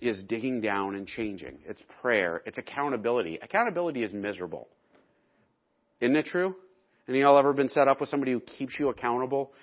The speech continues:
who says hard things to you that make you like, "Oh, I guess I gotta fix that"? Um, but apart from accountability, like, we can do all kinds of horrible things in the dark, right? Like, digging out and changing requires,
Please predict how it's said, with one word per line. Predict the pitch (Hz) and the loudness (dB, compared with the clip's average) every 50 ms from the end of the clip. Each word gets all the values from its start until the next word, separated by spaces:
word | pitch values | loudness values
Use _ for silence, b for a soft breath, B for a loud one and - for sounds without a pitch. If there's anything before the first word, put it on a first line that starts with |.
| B B B | B B B
who | 131 117 | -6 -4
says | - 143 135 - - | -2 -2 -2 -2 2
hard | - 127 127 131 127 127 - | 4 6 6 6 4 2 0
things | 143 131 127 131 131 - - | 0 0 0 0 -4 -4 -4
to | 147 | -2
you | 131 127 131 127 | 0 0 0 0
that | 120 123 127 | 0 -2 0
make | 123 123 120 117 127 | 0 0 0 0 0
you | 127 127 | -2 2
like, | 120 120 117 113 113 - | 4 6 6 4 4 0
"Oh, | - - | -4 -4
I | - 110 107 98 92 92 98 101 | -2 -2 0 0 0 0 -2 -2
guess | 92 113 113 - | -2 -4 -4 -4
I | 120 98 | -4 -2
gotta | 110 110 101 - - | 0 -2 -2 -2 -6
fix | 117 - - - | -8 -8 -6 -6
that"? | 98 85 73 76 80 - _ b b b b b b b b b b | -6 -4 -4 -4 -8 -8 _ b b b b b b b b b b
Um, | 107 104 101 92 90 92 - - | 2 4 4 4 2 -2 -6 0
but | 131 139 131 | 4 6 6
apart | 127 - - 165 160 - | 6 6 4 2 2 2
from | 143 147 | -2 -4
accountability, | 127 - - 143 139 131 113 117 127 131 135 120 117 107 | -4 -4 -4 -4 -4 -2 -2 -2 -2 0 0 0 0 -2
like, | 101 101 104 - - | -2 -4 -6 -8 -10
we | 117 | -10
can | - - 117 | -8 -8 -6
do | 113 110 | -6 -4
all | 104 117 120 120 120 | 2 6 6 6 6
kinds | - - 127 123 120 107 101 | 6 2 0 0 0 0 -2
of | 95 | -6
horrible | - - 120 117 113 107 101 95 | -6 -2 2 2 2 2 2 -2
things | - - 107 101 98 87 - | -4 -4 -4 -4 -4 -6 -8
in | 87 85 | -10 -12
the | 85 | -10
dark, | 82 90 82 71 65 - _ _ _ _ - | -6 -6 -6 -6 -8 -12 _ _ _ _ -4
right? | 98 92 90 104 - - _ _ _ b b b b b b b b b b b b | -2 -2 -2 -4 -6 -14 _ _ _ b b b b b b b b b b b b
Like, | 113 113 - - - - 107 107 _ _ - 107 - _ _ _ _ _ - | -4 -4 -6 -8 -18 -20 -20 -20 _ _ -20 -20 -20 _ _ _ _ _ -6
digging | 143 143 135 147 147 143 135 | -4 -2 0 0 2 2 2
out | 131 131 131 - | 2 0 0 -2
and | 113 110 | -6 -12
changing | - - - - 120 113 110 104 101 104 90 | -12 -10 -6 -2 -2 -2 -2 -2 -4 -6 -6
requires, | 90 95 104 104 - - - - 110 110 110 104 101 98 95 92 - - | -4 -4 -4 -6 -6 -8 -4 0 2 2 2 2 0 -2 -4 -6 -8 -16